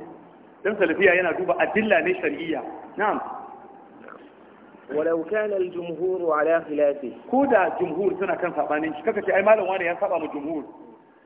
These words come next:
Speaker 1: Saba ma jumhur baya mai da mutum shaz. Dan ka saba wa mafi yawan malamai, ai fatawan malam wani ya saba wa mafi yawan malamai. Bai mai da kai shaz ba. Me ka dogara? Sai zama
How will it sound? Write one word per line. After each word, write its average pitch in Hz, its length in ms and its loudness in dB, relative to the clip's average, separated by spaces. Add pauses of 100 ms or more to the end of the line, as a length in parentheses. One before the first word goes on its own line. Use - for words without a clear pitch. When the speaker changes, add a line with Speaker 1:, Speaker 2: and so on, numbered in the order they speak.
(160)
Speaker 1:
Saba 240 280 2
ma 185 160 -4
jumhur 170 360 -2
baya 196 220 4
mai 185 140 0
da 170 60 -2
mutum 160 320 -4
shaz. 156 240 -2 (1600)
Dan 220 100 4
ka 240 220 4
saba 254 220 8
wa 190 140 4
mafi 180 160 -4
yawan 190 160 6
malamai, 147 340 0 (540)
ai 233 160 6
fatawan 185 380 2
malam 185 300 4
wani 160 220 4
ya 165 140 0
saba - 160 0
wa 147 160 2
mafi - 140 0
yawan 165 180 4
malamai. 123 320 -2 (500)
Bai 170 100 2
mai 247 100 6
da - 80 8
kai 135 180 2
shaz 175 220 2
ba. 127 100 -4 (480)
Me 175 160 6
ka 262 140 6
dogara? 175 400 4 (640)
Sai 196 120 4
zama 202 140 0